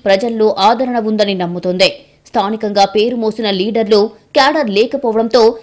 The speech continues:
ఇతర పార్టీ నేతలను ఆకర్షించేందుకు ప్రయత్నాలు ప్రారంభించింది. జిల్లాలో బలమైన నాయకుడిగా ఉన్న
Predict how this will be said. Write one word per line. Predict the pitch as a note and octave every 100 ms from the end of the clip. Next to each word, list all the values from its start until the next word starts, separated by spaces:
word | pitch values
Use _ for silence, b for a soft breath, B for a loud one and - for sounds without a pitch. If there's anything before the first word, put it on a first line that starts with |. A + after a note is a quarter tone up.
| B -
ఇతర | D#4+ F#4 E4+
పార్టీ | A3+ C4+ D4 B3+
నేతలను | A#3+ A#3 A3+ G#3+ G3
ఆకర్షించేందుకు | G#3+ A3+ G#3+ G3 G3+ G#3 D4+ A3+
ప్రయత్నాలు | G#3 B3 B3+ G#3+ F#3+ F#3
ప్రారంభించింది. | F3 F3+ F3 F#3 E3+ F#3 F#3 - b b - E3
జిల్లాలో | G#3 G#3 G3+ G3
బలమైన | F#3+ G#3 G#3+ G#3 G3+
నాయకుడిగా | G#3 A#3+ A3+ A3+ G#3+
ఉన్న | G#3